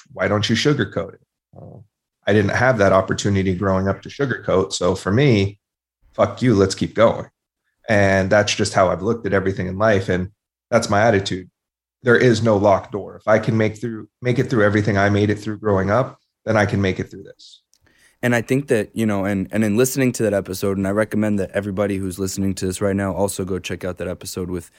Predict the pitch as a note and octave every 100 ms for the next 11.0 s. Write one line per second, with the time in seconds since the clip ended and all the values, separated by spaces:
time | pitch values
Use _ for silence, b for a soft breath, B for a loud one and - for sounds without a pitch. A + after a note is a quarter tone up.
0 | b b - F#2+ G2 G2 G2 F#2+ F#2 F2+
1 | F2+ F2 E2+ D#2 - F2+ - G#2+ G2+ F#2+
2 | b b b b b B2 A#2+ A2+ G2 -
3 | - _ _ _ A#2 A2 A2 A#2 A#2+ B2
4 | A#2+ A2+ A2 G#2+ G2 G#2+ G2 - G#2 G2
5 | G#2 G#2+ G2+ G#2 A#2+ A#2 G#2+ G#2+ G#2+ A2
6 | G#2 G2 F#2+ F#2+ G2 F#2+ F#2 G2 G2+ -
7 | F#2+ b b - A2 B2+ C#3 C3+ C3 A#2
8 | G#2+ G2+ A#2+ A#2 G#2+ F2+ F#2+ G#2+ G2+ -
9 | G2+ F2+ F#2+ G2+ G#2 F#2+ G2+ F#2+ F#2 E2
10 | G2 B2 C3 - G2 F#2 F#2 G#2 F#2+